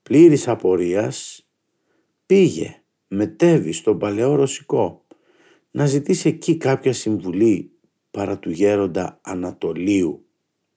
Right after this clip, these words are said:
Αυτός ο σεβάσμιος γέροντας, ακούσας όσα πάσχει ο νεαρός μοναχός, του λέει: «Προσεύχεσαι, ως φαίνεται, πολύ».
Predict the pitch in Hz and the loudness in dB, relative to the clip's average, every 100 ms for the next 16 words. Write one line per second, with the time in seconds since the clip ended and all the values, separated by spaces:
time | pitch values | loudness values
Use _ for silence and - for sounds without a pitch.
0 | _ _ _ _ _ _ _ _ 170 - | _ _ _ _ _ _ _ _ -16 -14
1 | - - 185 - 113 - 87 82 98 98 | -6 -4 -4 -8 -14 -10 -8 -4 -4 -4
2 | 90 87 87 - _ _ 92 117 139 151 | -6 -10 -12 -16 _ _ -6 -2 -2 -4
3 | 151 - _ _ _ _ _ _ - 131 | -6 -8 _ _ _ _ _ _ -4 -4
4 | 123 196 196 - 110 113 120 - 127 151 | 2 6 6 6 0 -2 -4 -2 2 2
5 | - 107 107 104 101 - 90 90 92 92 | 0 -6 -2 0 0 -4 -8 -6 -4 -2
6 | 113 151 175 - - _ _ - 98 - | 0 2 0 -6 -16 _ _ -10 -8 -6
7 | 180 208 - - _ _ _ _ _ _ | -6 -6 -8 -18 _ _ _ _ _ _
8 | - 101 85 78 67 _ _ _ _ _ | -4 -2 -2 -4 -6 _ _ _ _ _
9 | _ _ _ _ _ _ _ _ _ _ | _ _ _ _ _ _ _ _ _ _
10 | - - - _ - 117 - 208 220 214 | -20 -20 -20 _ 2 2 2 2 0 0
11 | 104 82 - 82 - _ _ _ _ 107 | -2 -2 -6 -10 -12 _ _ _ _ -2
12 | 101 - 98 90 78 76 95 101 143 110 | -2 -4 -2 -4 -4 -4 0 2 2 0
13 | - | -2